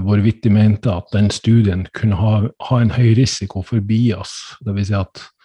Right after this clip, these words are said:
forskerne var forutinntatt. De ønsket en konklusjon, og dermed så fikk de dataen til å se ut som at det støttet deres, eh, hypotese, uten at den nødvendigvis gjorde det, når du ser mer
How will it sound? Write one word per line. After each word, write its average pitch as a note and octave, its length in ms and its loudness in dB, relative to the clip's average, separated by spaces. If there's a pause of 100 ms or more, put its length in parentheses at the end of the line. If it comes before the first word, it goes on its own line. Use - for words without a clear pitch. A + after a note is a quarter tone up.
(560)
forskerne A2+ 440 0
var G2+ 120 2
forutinntatt. A#2+ 1040 0
De G#2+ 160 0
ønsket A2+ 500 0
en G2+ 100 -2
konklusjon, A2+ 680 0
og F#2 100 0
dermed G2 260 0
så F#2+ 320 -4 (1300)
fikk - 240 -4
de A#2+ 140 2
dataen A2+ 480 2
til A2 160 -4
å G2 80 -4
se B2 320 0
ut A#2 400 -4 (240)
som A2+ 160 -2
at G2 100 -4
det G#2 100 -6
støttet G#2+ 360 -4
deres, F#2+ 580 -4
eh, G2+ 220 -6
hypotese, B2+ 640 0 (240)
uten G#2 180 -4
at G2+ 80 -6
den A2 220 -2
nødvendigvis A2 720 0
gjorde B2 280 2
det, E2 80 -16
når G2 140 -16
du G2 40 -14
ser G#2+ 280 -2
mer G2 260 -4